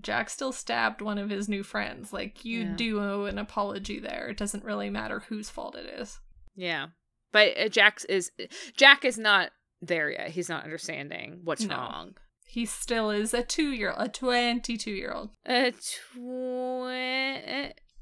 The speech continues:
Speaker 2: twenty.
Speaker 1: Twenty-two-year-old.
Speaker 2: Two. Twen-, twenty-two. That. Anyways. <laughs>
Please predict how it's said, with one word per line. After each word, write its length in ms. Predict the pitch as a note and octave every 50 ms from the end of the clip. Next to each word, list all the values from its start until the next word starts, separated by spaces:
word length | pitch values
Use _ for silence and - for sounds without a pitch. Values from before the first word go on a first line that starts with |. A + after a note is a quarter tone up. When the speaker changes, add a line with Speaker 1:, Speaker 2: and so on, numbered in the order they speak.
| - -
Speaker 2:
twenty. 360 | - - C#4 C4+ C4+ C4 B3+
Speaker 1:
Twenty-two-year-old. 1000 | B3 - - B3 A#3+ - - B3+ A3 G3 G3 G3+ G#3 A3 - - - - - -
Speaker 2:
Two. 160 | - A#3 F3 - - _ _ _ _ _ _ _ -
Twen-, 380 | - - C#4 C#4 C#4 C#4 C#4 C#4 - - _ - - - - _ _ _ _ _ -
twenty-two. 640 | - - C#4+ - C4 B3 - - - - G4 D4 - - - G3 _ _ _ _ _ _
That. 440 | - E3+ F3 D3 - - _ - - _ - - - - E4+ C#4+
Anyways. 380 | - - - A#3+ F3 F3+ F#3+ -
<laughs> 40 | -